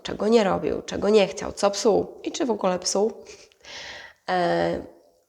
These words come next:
to zachęcam Was już do książki. Mało tego, to nie jest tylko historia o tym, jak dzieci się zachowują w rol-, w rolach, że tak powiem, zwierzaków domowych. To jest książka również, em, e, o odpowiedzialności, o opiece.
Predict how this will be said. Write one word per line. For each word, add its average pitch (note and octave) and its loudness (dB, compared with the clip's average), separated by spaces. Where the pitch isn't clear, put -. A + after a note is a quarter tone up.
to D4 4
zachęcam G3+ 0
Was F#3 -4
już F#3 -10
do F#3 -8
książki. - -8
Mało F#3 2
tego, F3+ -4
to F3 -4
nie A3 6
jest - 0
tylko F3+ -8
historia - -6
o F3 -2
tym, F3 -2
jak F3 0
dzieci F3 4
się E3 -4
zachowują E3+ 0
w F3+ -6
rol-, F3 0
w E3+ -4
rolach, F3 0
że E3 -12
tak - -6
powiem, F3 2
zwierzaków F3 0
domowych. F3 0
To - -2
jest F#3 0
książka A#3 2
również, G3 -4
em, F3+ -2
e, - 0
o - -6
odpowiedzialności, E3+ -2
o - 0
opiece. F3 -2